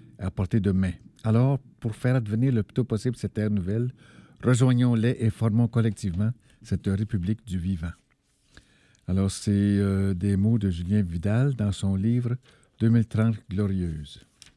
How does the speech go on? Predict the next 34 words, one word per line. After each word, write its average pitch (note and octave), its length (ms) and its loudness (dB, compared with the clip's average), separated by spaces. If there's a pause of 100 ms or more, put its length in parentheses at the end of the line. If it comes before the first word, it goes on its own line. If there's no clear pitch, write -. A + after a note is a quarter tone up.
(2000)
Fait - 220 0
que F3+ 300 2
je D3 100 0
suis D3 260 0
allé D3 140 4
voir C#3 400 2
le, A2 540 2
la G#2+ 160 0
revue G#2 420 0
Reporter, B2+ 880 -2 (600)
R G2+ 260 0
E C3 40 4
P A#2 200 2
O G#2 120 4
R A2 320 0
T A2+ 140 2
E G#2+ 260 2
R F#2+ 60 -2
R F#2+ 240 -2
E. E3 80 -2 (1400)
Et G2+ 220 2
puis, A2+ 640 0
euh, G#2+ 340 4
il G2+ 60 0
y G#2+ 80 2
avait A2+ 140 2
un C3+ 100 2
article - 320 -6
qui G#2 100 -2
a G2 40 2
attiré G2 240 -2
mon G2 140 2
attention, F#2+ 460 -2
c'est G#2+ 160 -2